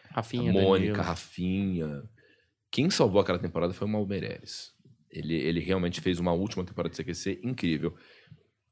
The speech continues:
Speaker 2: Mas eu vejo que ele fica falando, "É, eu sou do C Q C." Não, ele é de uma segunda geração do C Q C. <laughs> Não é a pioneira. Mas acho que a minha treta com o Rafinha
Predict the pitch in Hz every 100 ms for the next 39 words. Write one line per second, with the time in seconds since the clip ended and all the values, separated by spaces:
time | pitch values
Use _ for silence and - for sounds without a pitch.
0 | _ - 85 82 82 82 80 - 117 117
1 | 117 110 98 90 82 92 82 80 90 180
2 | 233 202 160 175 175 170 160 151 - 156
3 | 113 120 - - - 110 - 240 196 277
4 | 226 226 190 - 151 151 - - 110 -
5 | 120 - 311 - 370 - 403 - 202 -
6 | - - - 208 196 156 151 202 208 220
7 | 196 127 98 82 82 - - 466 453 -
8 | - - - - - - _ _ 143 160
9 | 175 180 165 175 175 226 127 101 - 135
10 | 170 82